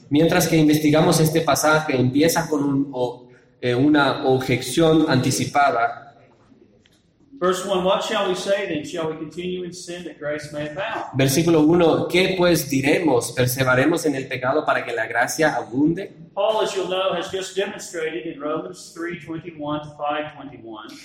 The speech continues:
Speaker 1: Pablo había demostrado en Romanos tres veintiuno hasta cinco veintiuno
Speaker 2: that our righteous standing and acceptance with God is not based on our own works.
Speaker 1: que nuestro parecer en justicia,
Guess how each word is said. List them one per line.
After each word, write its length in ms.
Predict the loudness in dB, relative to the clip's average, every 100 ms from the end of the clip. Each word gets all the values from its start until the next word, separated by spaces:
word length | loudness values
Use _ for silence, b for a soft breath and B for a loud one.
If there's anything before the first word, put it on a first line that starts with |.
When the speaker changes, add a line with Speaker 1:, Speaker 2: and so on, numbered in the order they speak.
| B
Speaker 1:
Pablo 560 | 0 2 4 4 4 2
había 400 | 0 2 4 4
demostrado 800 | 4 4 4 2 2 4 6 6
en 80 | 4
Romanos 480 | 2 2 2 0 -2
tres 280 | -4 -4 -2
veintiuno 480 | -2 -2 0 0 0
hasta 240 | 0 -2
cinco 320 | -2 -2 0
veintiuno 800 | 0 0 -2 0 0 -2 -6 B B B B _ -18 -12 -10 -4
Speaker 2:
that 140 | 0
our 220 | 0 0
righteous 340 | 2 0 -2 -6
standing 460 | -4 -2 -2 -2
and 80 | -4
acceptance 600 | -4 -4 -2 -2 -4 -10 -12
with 160 | -6
God 240 | -2 0 0
is 100 | -4
not 200 | -6 -4
based 300 | -2 -2 -4
on 100 | -8
our 120 | -8
own 260 | -6 -8 -8 -6
works. 560 | -4 -2 -4 -8 -12 -2
Speaker 1:
que 120 | 0
nuestro 420 | 2 2 2 2
parecer 680 | 2 2 2 2 2 0 0
en 120 | -2
justicia, 920 | -2 -6 -2 0 0 -2 0 0 0